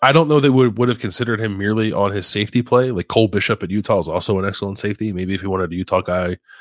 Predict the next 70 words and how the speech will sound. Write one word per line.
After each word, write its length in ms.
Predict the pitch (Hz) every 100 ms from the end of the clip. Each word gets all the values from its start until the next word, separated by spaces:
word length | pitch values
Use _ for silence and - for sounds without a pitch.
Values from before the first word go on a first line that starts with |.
| - _
we 80 | 98
might 140 | 95 92
have 120 | 82
leaned 220 | 90 80
Cole 160 | - 87
Bishop's 400 | 90 - 90 95
way 260 | 104 104
in 100 | 107
the 80 | 101
secondary. 580 | - 107 110 110 123 131 - - _ _
But 160 | 135 117
the 80 | 104
fact 380 | - 127 123
that 140 | 117 95
Sione 340 | - 107 104
Vaki 320 | 98 98 107
had 100 | 90
just, 300 | 85 95 - _ _ _ _ -
you 80 | 139
know, 140 | 98
two 220 | 101 139
weeks 180 | 135 131
ago 100 | 127
decided, 360 | 104 - 110 104
"I'm 100 | 170
gonna 140 | 135
play 140 | - 120
offense 360 | 156 98 87
now," 120 | 92
and 60 | 90
then 80 | 92
became, 300 | 98 110 101
like, 160 | 87
one 140 | 87 92
of 40 |
the 60 | 87
most 260 | 90 95
explosive 540 | 90 - - 92 92 90
<laughs> 40 |
offensive 440 | 87 - 98 - 87
players 800 | - - - - 156 131 147 - - - 135
of 120 | 117
the 80 | 110
teams 240 | 113 117
that 100 | 113
we 120 | 107
cover 320 | 107 110 127
is, 220 | 110 107 -
is 160 | 110
a 80 | 104
bit 200 | - 131
absurd. 480 | 120 113 147 131 82
And 160 | 85 92
he 80 | 98
did 160 | 113
it 100 | 117
as 140 | 113 101
a 100 | 98
rusher 300 | 120 - 120
two 180 | 131
weeks 180 | 127 127
ago. 160 | 123 117
He 60 |
did 140 | 101 104
it 80 | 104
as 120 | 92
a 40 |
receiver 420 | 90 87 117 107
last 260 | 104 104 -
week 200 | 107 -